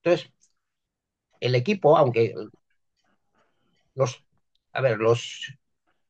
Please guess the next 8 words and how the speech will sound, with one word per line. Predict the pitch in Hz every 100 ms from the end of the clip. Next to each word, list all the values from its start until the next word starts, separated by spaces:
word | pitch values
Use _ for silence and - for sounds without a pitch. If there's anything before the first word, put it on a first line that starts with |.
| _
recién | 120 120 175
incorporados, | 175 143 117 127 139 104
el | 107
lateral | 101 117 135
izquierdo, | 120 - 127 101 90 92 -
incorporado | 98 98 107 107 117
este | 113 120
año | 117 98 -